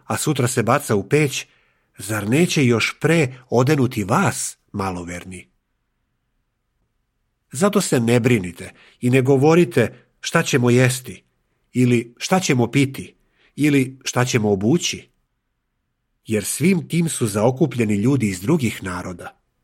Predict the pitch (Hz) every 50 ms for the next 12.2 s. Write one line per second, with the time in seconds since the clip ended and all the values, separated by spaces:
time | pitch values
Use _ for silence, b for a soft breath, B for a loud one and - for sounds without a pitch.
0 | _ _ _ _ _ _ _ _ _ _ B B B B B B B B B -
1 | 101 104 87 104 135 170 165 - - 120 117 131 139 160 147 - - - - 101
2 | 104 131 156 156 - 131 127 - - b b b b b b - - - - 110
3 | 143 180 180 139 104 110 104 95 101 95 98 92 - - - 98 92 - 98 -
4 | - 92 92 - - 95 90 90 90 87 85 - _ _ _ _ _ _ _ _
5 | _ _ _ _ _ _ _ _ _ _ _ _ _ _ _ _ _ _ _ _
6 | _ 110 98 107 123 123 127 - 107 - - 110 104 117 131 143 131 143 151 127
7 | - 123 101 92 98 117 135 135 131 131 117 107 98 - - - 107 104 117 131
8 | 131 131 117 - - - - 95 - B B B B B B 104 98 92 110 120
9 | 131 127 127 117 107 92 - 113 120 117 107 95 90 85 87 92 - - - -
10 | - - B B B B B B B B B 95 95 - - - - 127 156 160
11 | 156 135 135 131 131 - 123 110 113 113 - - - 107 92 98 92 87 92 90
12 | - - 92 -